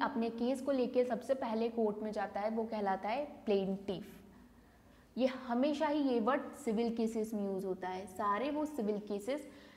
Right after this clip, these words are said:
जैसे कि defamation, negligence, tort, घरेलू case या breach of contract, वो त-, तरह के cases जो कि हम एक civil court में file करते हैं,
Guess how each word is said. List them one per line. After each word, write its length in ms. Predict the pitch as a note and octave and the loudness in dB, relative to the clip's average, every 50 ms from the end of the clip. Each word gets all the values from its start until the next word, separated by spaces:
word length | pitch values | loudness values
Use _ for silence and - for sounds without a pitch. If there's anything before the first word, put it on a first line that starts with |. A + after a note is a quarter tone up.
| - - | -4 -2
जैसे 400 | G3 F3 A3 G#3 G3 F#3+ - A#3 A3+ | 2 6 8 8 8 8 6 4 2
कि 560 | A3+ - A3 A3 A3 A3+ A3+ - - - G#3+ - | 2 2 0 2 0 0 -4 -6 -10 -6 -4 -2
defamation, 760 | G#3+ G#3+ - A3 G#3+ G#3+ G#3+ G#3 G#3 - A3 G#3 G#3 G#3 G#3 - - - - - - | -2 0 2 2 2 4 2 2 0 0 0 0 0 0 -2 -6 -10 -18 -12 -6 -2
negligence, 760 | G3+ G3 G3+ G3 F#3+ G3 A3 A3+ F#3+ G3 G#3+ G#3 G#3+ G#3 - - - - - - - | 2 4 4 4 6 6 4 4 4 4 4 4 2 0 -2 -6 -12 -14 -8 -2 4
tort, 640 | A#3+ A#3 A3 A3 G#3+ G#3+ A3 - - - - - G3+ | 6 8 8 10 8 6 4 0 -8 -12 -6 -2 -2
घरेलू 520 | G3 A3 A3+ A#3 A3+ A#3 B3+ B3+ B3+ C#4+ C4+ B3 - | 0 0 2 2 4 4 6 6 6 4 4 2 2
case 340 | C4 A#3+ A#3+ A#3+ A#3+ A#3 - - - - - - - | 2 4 4 4 2 0 -4 -12 -16 -18 -14 -2 2
या 60 | A3 A3 | 2 2
breach 320 | G3 G3+ B3 C#4 C4+ C#4 | 4 4 4 4 4 4
of 120 | D4+ C#4 C#4 - | 2 0 0 0
contract, 640 | - G#3 F#3 F3+ F3 - - - - - - - - - - - - - - - - - - | -2 0 0 -2 -2 -2 -2 -2 -2 -4 -8 -12 -16 -18 -18 -20 -20 -20 -20 -20 -20 -10 -2
वो 200 | G#3+ G#3 C4+ E4 | 4 6 6 6
त-, 200 | E4 - - B3 - - | 4 2 -2 -4 -2 2
तरह 260 | B3+ A#3 A3+ A3+ A3+ | 4 6 6 6 6
के 160 | A3 - - G#3+ | 4 2 -2 -2
cases 520 | - A3+ G#3+ G#3 G#3 A3 B3 C4 B3+ - - | 0 2 2 2 2 2 0 0 -2 -2 0
जो 120 | A#3 A3+ A3+ | 0 0 2
कि 120 | A#3 B3+ | 2 0
हम 240 | B3+ C4 B3+ B3+ C4 | 0 2 2 2 2
एक 140 | C4 C4 - | 0 -2 -4
civil 340 | - - A3 G3+ A#3+ C#4+ C#4+ - | -4 -2 0 0 2 0 2 2
court 240 | C4+ B3 A#3+ B3 | 2 2 2 2
में 120 | B3+ B3 B3 | 0 -2 -2
file 260 | - - A3 G3 F#3 F#3+ | -4 -2 -2 0 0 0
करते 320 | - G3 F#3+ F#3 - G3 F#3+ | 0 0 0 0 0 -4 -4
हैं, 280 | G#3+ G#3 F#3+ G#3 C#4 | -4 -6 -8 -10 -10